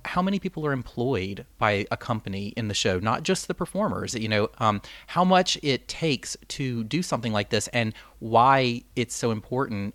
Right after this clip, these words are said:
as a community development tool to support the arts. And, um, it's been so rewarding to see Center Theater Group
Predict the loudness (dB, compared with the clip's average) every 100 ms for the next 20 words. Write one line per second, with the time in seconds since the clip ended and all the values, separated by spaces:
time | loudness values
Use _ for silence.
0 | 0 2 4 0 -4 -6 -6 -6 -4 -2
1 | -2 -4 -4 -4 2 2 2 -2 -6 -6
2 | -2 0 0 -2 -6 -16 -20 -6 0 2
3 | 2 0 -4 -14 -16 -8 -6 -2 -2 0
4 | 0 0 -2 -8 -10 -4 -2 -2 -2 -2
5 | 2 2 2 -2 -4 -6 -2 0 2 0
6 | -2 0 2 2 0 0 -2 -6 -6 -4
7 | -2 -4 -4 -2 -2 2 4 4 2